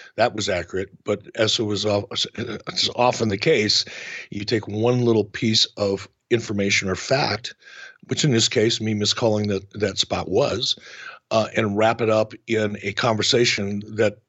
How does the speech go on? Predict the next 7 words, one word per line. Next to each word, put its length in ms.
I 120
guess 560
Dave 400
must 300
be 100
telepathic 920
or 260